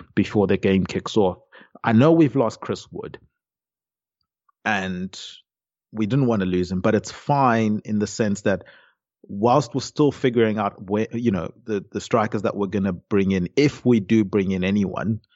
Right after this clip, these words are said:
cue him looking at the strikers. If you guys can prove that we don't need to bring anyone in, I trust you guys and, and, and we'll back you to the board and we won't bring anyone in. We'll do it ourselves. Um, they're not going to,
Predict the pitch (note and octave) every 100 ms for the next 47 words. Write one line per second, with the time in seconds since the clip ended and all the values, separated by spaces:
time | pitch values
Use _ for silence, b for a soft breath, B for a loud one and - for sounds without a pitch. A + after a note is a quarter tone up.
0 | _ _ - A2+ F#2 G2+ G2 G2 G2 F#2
1 | - F2 - G#2 G2 G2 F2+ - b b
2 | - - G#2+ G#2 G2 - G2 - A2+ G2+
3 | - F#2+ G2 F#2+ A2 A#2+ F#2+ E2+ F#2+ E2+
4 | E2+ F2 E2+ F2 F#2 - F#2+ F#2 F2+ _
5 | _ - G2 - - F#2+ F#2+ F2 F2 F2
6 | F2+ F2 E2+ E2 F#2+ F#2 F2 G2 - -
7 | F2+ F#2 F2 D#2+ F#2+ F#2 - B B F2+
8 | F2+ F2 A2+ G#2 F2 E2 E2 E2+ E2+ F2+
9 | F#2+ F2+ E2+ F#2+ F2 E2+ - B2 G#2+ E2+
10 | - B B B B B _ - G#2+ G2+
11 | G2+ _ _ _ _ _ _ _ _ _
12 | _ - _ _ _ - C#3 C3 C#3+ -
13 | - C3+ C3 -